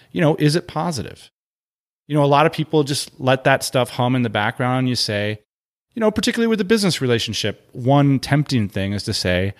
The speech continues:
"Oh, you know, when we make a bunch of money, like, everything's gonna be better." And you might be tempted to say that with a romantic relationship as well, you know? And so there's this idea that, well, it's gonna get better in the future. And I really like the strategy of, like, "Well, let's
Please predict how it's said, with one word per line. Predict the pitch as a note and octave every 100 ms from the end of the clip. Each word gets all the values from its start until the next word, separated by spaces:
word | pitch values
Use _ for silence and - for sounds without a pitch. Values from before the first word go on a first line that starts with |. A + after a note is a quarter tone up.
| - - _ _ -
"Oh, | G3+ F3
you | C#3
know, | C#3+ D#3+
when | E3+ C#3 C3+ C3 B2
we | D3+ D3+ D3 C#3+ -
make | G#2+ B2 C#3+
a | B2
bunch | A2+ C#3 -
of | G2+
money, | G#2+ F3 G#2+ C3+ D#3 D#3 -
like, | A2+ -
everything's | B2+ C3+ D#3 D3+ C3
gonna | D3+ D3
be | C#3
better." | E2+ - - - _ _ - - -
And | D3
you | D#3
might | D3+ D#3+ -
be | C#3
tempted | D3 C#3+ C#3
to |
say | B2+ C#3
that | C#3+ C#3+
with | C3
a | C3
romantic | C#3+ D#3+ G#3+ - _ -
relationship | G#2 G2+ F#2+ G2+ - F#2+ G2+
as | G#2
well, | B2+ - F#2
you | A2
know? | C#3+
And | E3 C#3+
so | E3 D3 - _ _ _ _ _ _
there's | D3+ D#3
this | D#3 D#3
idea | C#3+ F3+
that, | D3+ C3+
well, | D3
it's | C3+
gonna | - B2
get | A#2+ -
better | A#2+ A#2+
in | G#2+
the |
future. | - A#3+ - B2
And | B2 B2 _ _ _ _ -
I | D3
really | E3+ D3 A#2+
like | A2
the | A2
strategy | - G#2 G#2+ A2
of, | A2+
like, | B2
"Well, | E3
let's | A#3 -